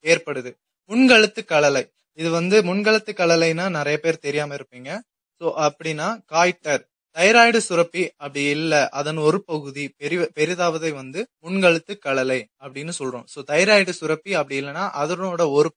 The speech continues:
பாக்-, அதனோட ஒரு part மட்டும் பெருசாகிறத தான் வந்து முன்கழுத்து கழலை அப்படின்னு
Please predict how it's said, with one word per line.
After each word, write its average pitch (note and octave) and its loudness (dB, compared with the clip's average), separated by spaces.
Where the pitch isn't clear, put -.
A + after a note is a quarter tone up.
பாக்-, D3 -6
அதனோட E3+ -2
ஒரு D3+ 0
part D3+ -6
மட்டும் C3+ -18
பெருசாகிறத E3+ 2
தான் E3 -8
வந்து D3+ -8
முன்கழுத்து G#3 4
கழலை C#3+ 2
அப்படின்னு C3 -4